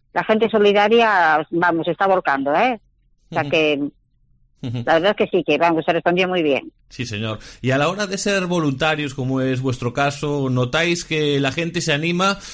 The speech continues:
Speaker 2: o que cuesta un poquito más con estas restricciones que tenemos encima?
Speaker 1: Mm, bueno, tampoco, ahora, o sea, somos que, llevamos casi las de siempre y llevamos ya, vamos, años los
Speaker 2: Claro,
Speaker 1: mismos.
Speaker 2: claro.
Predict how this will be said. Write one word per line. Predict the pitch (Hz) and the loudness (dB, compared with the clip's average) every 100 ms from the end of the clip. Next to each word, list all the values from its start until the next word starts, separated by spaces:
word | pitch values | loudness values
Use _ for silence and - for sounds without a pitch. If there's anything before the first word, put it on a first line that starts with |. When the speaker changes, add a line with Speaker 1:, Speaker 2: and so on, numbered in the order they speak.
| - | -6
Speaker 2:
o | 139 | -2
que | 147 | -2
cuesta | 156 175 190 | -2 0 0
un | |
poquito | 170 170 170 156 | -2 -4 -2 0
más | 123 90 | 0 -2
con | - 113 | -2 -4
estas | 117 131 | -2 -2
restricciones | 139 135 131 147 135 127 | -2 -2 -2 0 0 -2
que | |
tenemos | 127 131 131 120 | -4 -2 -2 0
encima? | 120 110 76 62 52 _ _ | 0 -2 -6 -10 -20 _ _
Speaker 1:
Mm, | 196 214 208 202 202 190 190 | 0 2 2 2 2 0 2
bueno, | 240 254 226 | 2 4 2
tampoco, | 220 202 254 262 277 | 0 2 0 2 4
ahora, | 240 240 | 4 2
o | 208 202 180 | 0 -2 0
sea, | 226 208 | 2 2
somos | 240 254 277 | 4 2 2
que, | - | 0
llevamos | 202 220 254 254 | 0 2 2 2
casi | 262 240 262 | 0 0 2
las | 233 202 | 2 4
de | 214 | 0
siempre | 247 262 254 254 247 226 | 2 4 4 4 4 4
y | 202 | 4
llevamos | 196 196 208 214 | 4 4 2 2
ya, | 208 190 180 170 | 2 4 4 4
vamos, | 165 185 180 165 180 | 2 2 2 0 2
años | 185 180 151 - 139 | 2 2 0 -2 -6
los | 156 | -4
Speaker 2:
Claro, | 170 180 | 0 0
Speaker 1:
mismos. | 165 147 123 | 0 0 -2
Speaker 2:
claro. | 156 135 143 | -4 -4 -6